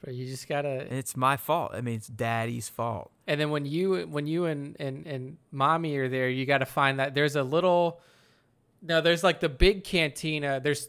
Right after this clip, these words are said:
Speaker 1: there's two cantinas. There's, like, the Oga's Cantina, which you have to book for. But then there's
Speaker 2: Yeah, we're
Speaker 1: just,
Speaker 2: not,
Speaker 1: like,
Speaker 2: not getting into that.
Speaker 1: No. There's the regular one, though, that's, like, the quick service dining thing.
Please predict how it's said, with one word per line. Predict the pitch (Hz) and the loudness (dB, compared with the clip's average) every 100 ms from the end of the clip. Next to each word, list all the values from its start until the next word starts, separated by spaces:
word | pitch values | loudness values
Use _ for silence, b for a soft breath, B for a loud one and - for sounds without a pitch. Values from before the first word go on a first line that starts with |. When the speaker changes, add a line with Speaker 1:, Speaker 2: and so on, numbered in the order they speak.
| - | 0
Speaker 1:
there's | 175 143 | 0 0
two | - - 233 214 | -4 0 0 0
cantinas. | 208 175 - 156 131 120 123 | 2 2 0 -4 -4 -6 -2
There's, | 151 143 | 0 2
like, | 151 160 | 0 0
the | 151 151 - | -2 -2 -2
Oga's | 165 175 170 156 | 2 4 2 -2
Cantina, | - 151 - 160 143 | -4 -4 -2 -2 0
which | 139 - | -2 -4
you | 143 135 | -2 2
have | 135 131 | 0 0
to | 131 | -8
book | 123 143 - | -2 -2 -2
for. | - 135 127 123 120 B B B | -6 -4 -2 -2 -4 B B B
But | 170 | 2
then | 180 190 | 4 4
there's | 208 | 6
Speaker 2:
Yeah, | - | 6
we're | 165 | 2
Speaker 1:
just, | 139 | 2
Speaker 2:
not, | |
Speaker 1:
like, | 135 - | 2 2
Speaker 2:
not | 135 139 | 0 -2
getting | 135 117 | 0 -4
into | 123 117 | -4 -4
that. | 113 165 | -2 2
Speaker 1:
No. | 147 - - _ - | 2 0 -8 _ 2
There's | 180 151 | 2 4
the | 160 | 0
regular | 139 175 214 202 180 151 | 6 6 8 4 2 0
one, | 147 143 | 0 -2
though, | 139 139 | 0 2
that's, | 139 143 156 | 2 2 2
like, | 143 | 0
the | - | -2
quick | - 175 170 | -2 0 0
service | - 156 151 143 131 | 2 2 2 0 -4
dining | 160 143 151 165 139 | 0 6 6 4 -2
thing. | 127 165 175 175 | -6 -8 -8 -12